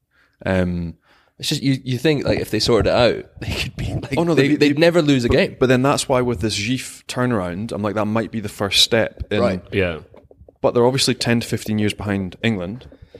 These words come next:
Speaker 1: who've had the E Q P
Speaker 3: Who've had
Speaker 1: for a long
Speaker 3: E Q P for
Speaker 1: time.
Speaker 3: a while,
Speaker 2: Yeah,
Speaker 3: yeah.
Speaker 2: yeah.
Speaker 1: But you, and again, I went out with my eyes wide open and then really quickly realised that it was so different. Um,
Speaker 2: What, what kind of things? What was, like, the,
Speaker 1: well,
Speaker 2: the
Speaker 1: so
Speaker 2: shock?
Speaker 1: the, so the, so the way rugby, I,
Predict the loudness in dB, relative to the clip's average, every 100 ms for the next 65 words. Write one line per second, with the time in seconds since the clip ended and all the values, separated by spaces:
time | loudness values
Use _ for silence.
0 | -20 -18 -8 -8 -8 -20 _ _ -8 -6
1 | -6 -8 -6 -4 -2 -2 0 0 2 2
2 | 2 2 2 4 2 2 -2 -2 -2 -2
3 | -2 0 0 -2 -8 _ _ _ -14 -6
4 | -4 0 2 2 2 2 2 2 2 0
5 | -2 -4 -4 -4 -2 0 0 -2 0 0
6 | 2 2 2 0 -6 -8 -12 _ _ -6
7 | 0 2 0 -2 -2 -2 0 -2 -4 -8
8 | -6 -6 -4 -4 -8 -10 -8 -8 -6 -6
9 | -4 -4 -6 -10 -14 -14 -16 _ -6 -4
10 | -4 -8 -12 0 2 4 4 2 0 2
11 | 0 0 -2 0 0 -2 -2 -2 -4 0
12 | 2 4 2 2 0 -2 0 0 2 4
13 | 4 4 0 -6